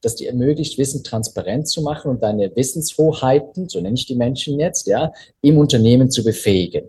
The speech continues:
Damit wir wirklich mal verstehen können, wer weiß was, warum und wie können wir das optimieren. Und zwar nicht auf der Kosteneffizienzbasis, sondern auf der Servicequalität und auf der Output-Ebene, damit wir mehr aus mehr machen können. So.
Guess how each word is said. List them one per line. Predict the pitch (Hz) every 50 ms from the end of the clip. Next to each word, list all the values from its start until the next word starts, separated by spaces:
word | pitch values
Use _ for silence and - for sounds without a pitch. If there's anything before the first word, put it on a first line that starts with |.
| - -
Damit | 98 123 131 110
wir | 120
wirklich | 151 160 156 -
mal | 156 135
verstehen | - 123 - - 131 151 156
können, | 151 147 143 123 98 85 -
wer | - 123 139 151 156 143 127
weiß | 120 123 123 123 - -
was, | 110 120 123 - - -
warum | 110 101 104 120 131 131
und | 120 110 104
wie | 120 120
können | - - 113 110
wir |
das | 110 107 -
optimieren. | - 98 - - - 104 107 113 127 143 147 143 - - - - _ 127
Und | 110
zwar | - 113
nicht | 123 127 127 - 107
auf | 92 -
der | 87 - - -
Kosteneffizienzbasis, | - 98 110 - - - - - 143 139 151 151 - 147 - - 151 147 156 151 - - - 143 143 156 - 175 156 -
sondern | - 123 120 117 -
auf | 92 104 117 113 -
der | - 107 98 - - - -
Servicequalität | - - - - 110 110 127 139 160 - - - - - 143 139 143 143 147 143 147 - - 131 139 147 156 151 - - _
und | - 123 127 127
auf | - 107 110 110 -
der | 101 95 87 - -
Output-Ebene, | 127 160 196 202 - 196 - - 120 113 107 - - 98 101 107 - 127 131 143 175 170 - _ _
damit | - 127 139 135
wir | 131 117 110
mehr | 107 98 98 113 123 135
aus | 135 131 - 143
mehr | 143 147 147 127
machen | - - - - _ _ _
können. | - - - - _ _ _ _ _ _ -
So. | - 87 80